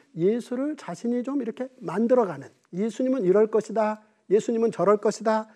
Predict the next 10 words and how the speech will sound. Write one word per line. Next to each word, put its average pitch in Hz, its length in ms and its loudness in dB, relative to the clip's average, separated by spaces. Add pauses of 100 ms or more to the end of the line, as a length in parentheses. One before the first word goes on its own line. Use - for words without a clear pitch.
(140)
이렇게 262 400 0 (440)
예수님을 294 1000 0
스스로 349 480 -2
좀 302 220 0
이렇게 247 260 -6 (140)
만들어가면서 254 1040 2
믿는 202 280 2
경향이 175 320 -2
있다는 120 280 -16
거죠. - 240 -20